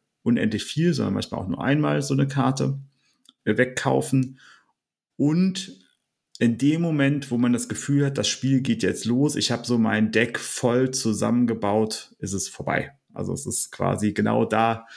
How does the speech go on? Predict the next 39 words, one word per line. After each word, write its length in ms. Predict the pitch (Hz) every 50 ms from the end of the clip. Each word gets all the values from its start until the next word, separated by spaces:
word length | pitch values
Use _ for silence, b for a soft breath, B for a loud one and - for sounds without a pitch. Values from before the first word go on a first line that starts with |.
| B B B B B B
an 140 | - 104 101
der 100 | 110 104
Stelle 360 | - - 117 117 117 113 101
hört's 260 | 120 131 127 - -
dann 240 | - 113 117 110 -
oft 300 | 113 113 - - - -
auf, 500 | 110 120 127 135 151 156 151 - - - - _ -
weil 200 | 107 101 101 104
dann 240 | 110 110 110 113 107
die 280 | - 107 104 104 104
Punkte 500 | - - - 135 139 135 135 139 127 110
weg 140 | 123 123 123
sind. 340 | - - 127 123 127 123 120
Es 140 | - - -
gibt 120 | - -
nur 200 | - 107 104 101
eine 280 | 104 104 - - - - _ -
begrenzte 480 | - 104 - - 120 120 123 123 120 104
Anzahl 260 | 110 107 - 110 -
an 160 | - - -
Punkten, 420 | - - 143 151 147 - 135 123 110
an 120 | 104 104
Siegpunkten 420 | 101 113 - - - 131 - -
zu 140 | - - -
vergeben. 560 | - 110 101 107 113 117 117 120 113 117 -
Und 380 | - - - - - _ _ -
wenn 120 | 90 98
die 140 | 98 101 180
weg 140 | 220 220 -
sind, 220 | - 113 110 107
sind 140 | - - -
die 60 | -
weg 200 | 139 143 139 -
und 60 | - 117
dann 140 | 107 104
wird 180 | 98 - - -
gewertet 480 | 92 90 107 117 120 - 127 120 - -
und 160 | - 101 95
dann 380 | 98 95 98 98 98 95 98